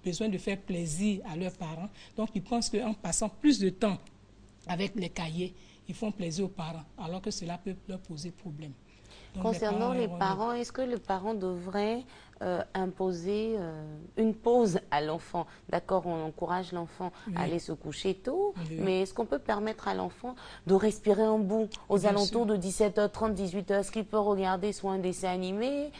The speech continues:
Speaker 2: Est-ce qu'il peut écouter de la musique ? Ou rien du tout, on le coupe de tout ça ?
Speaker 1: Non, pas du tout. C'est pour cela que tout à l'heure, j'ai parlé de planification.
Speaker 2: Mhm.
Speaker 1: Dans la journée, il doit avoir des périodes de travail.
Speaker 2: De travail.
Speaker 1: Et tout à l'heure,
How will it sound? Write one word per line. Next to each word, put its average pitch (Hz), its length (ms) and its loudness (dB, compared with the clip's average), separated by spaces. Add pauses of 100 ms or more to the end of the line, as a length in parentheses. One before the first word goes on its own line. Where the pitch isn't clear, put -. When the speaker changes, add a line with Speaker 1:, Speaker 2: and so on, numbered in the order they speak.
(120)
Speaker 2:
Est-ce 190 140 -4
qu'il 214 120 -2
peut 208 160 0
écouter 190 400 0
de 170 100 0
la 175 160 2
musique ? 190 440 -4 (120)
Ou 208 120 0 (160)
rien 208 420 0
du 233 120 -2
tout, 294 280 0 (240)
on 202 80 6
le 202 100 6
coupe 262 260 -4
de 190 120 -2
tout 190 180 -6
ça ? 170 240 -2 (220)
Speaker 1:
Non, 220 180 6
pas 320 160 2
du 226 180 2
tout. 98 200 -4 (160)
C'est - 180 0
pour - 80 -6
cela 254 180 4
que 262 100 0
tout - 180 -4
à 185 100 0
l'heure, 202 160 0
j'ai 180 160 -4
parlé 185 320 -2
de 170 80 -4
planification. 165 960 -6
Speaker 2:
Mhm. 196 80 -4 (240)
Speaker 1:
Dans 202 160 4
la 214 160 6
journée, 226 360 8
il 196 80 4
doit 233 140 8
avoir 208 300 4
des 175 140 0
périodes 196 540 4
de 165 120 -4
travail. 175 440 -2
Speaker 2:
De 190 40 2
travail. 190 420 -2
Speaker 1:
Et 202 120 4
tout 277 160 0
à 185 100 4
l'heure, 208 300 4